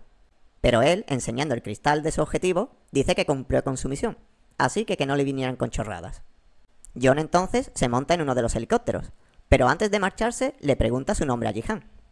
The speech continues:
Él se presenta como Jihan, y además que pertenecía al gremio Fan. John entonces, sin venir a cuento de la nada, le dice a Jihan que se presentara al examen de héroes de clase cuatro,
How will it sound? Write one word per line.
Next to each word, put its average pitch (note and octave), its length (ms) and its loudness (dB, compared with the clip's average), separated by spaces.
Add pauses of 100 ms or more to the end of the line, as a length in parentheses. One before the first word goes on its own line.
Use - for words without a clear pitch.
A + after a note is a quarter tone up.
(520)
Él D3 280 -2
se - 140 -4
presenta A#2+ 380 -4
como G#2+ 180 -8
Jihan, E3 320 -10 (360)
y B2+ 120 -2
además C3+ 460 -2 (100)
que D3+ 100 0
pertenecía B2+ 580 0
al C3+ 200 2
gremio A2+ 380 -4
Fan. D3 280 0 (720)
John B2 160 4
entonces, E3 460 2
sin C3 180 -2
venir A2 220 0
a C3+ 60 2
cuento D#3+ 320 2
de A2 80 0
la G2+ 100 -6
nada, D3+ 280 0 (360)
le B2 160 -2
dice A#2+ 220 2
a - 20 -2
Jihan C#3 380 -6
que - 120 0
se C3 120 0
presentara A#2+ 560 -2
al - 180 0
examen D#3 440 -2
de A#2 120 -2
héroes D#3+ 260 -2
de B2+ 100 -2
clase - 280 -8
cuatro, F#3+ 320 -4